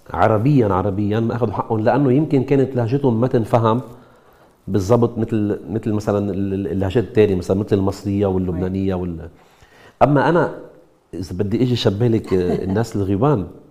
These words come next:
Speaker 1: بالنسبة لإلي هن، آه، مثل مجموع، يعني مثل، آه،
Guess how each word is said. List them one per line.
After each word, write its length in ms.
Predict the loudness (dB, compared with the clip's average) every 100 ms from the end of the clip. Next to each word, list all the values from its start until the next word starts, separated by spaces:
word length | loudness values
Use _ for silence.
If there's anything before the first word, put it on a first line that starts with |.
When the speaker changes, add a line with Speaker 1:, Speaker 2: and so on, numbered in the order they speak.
| _
Speaker 1:
بالنسبة 400 | -4 -2 -2 2
لإلي 360 | 4 4 2 0 -4 -20 -20 _ _ _ _ _ -4
هن، 320 | -2 0 2 2 4 2 2
آه، 480 | 0 -2 -2 -4 -6
مثل 400 | -6 -4 0 0
مجموع، 360 | 0 -2 -4 -6
يعني 280 | -4 -4 -4
مثل، 360 | -4 -4 -4 -2
آه، 280 | -4 -6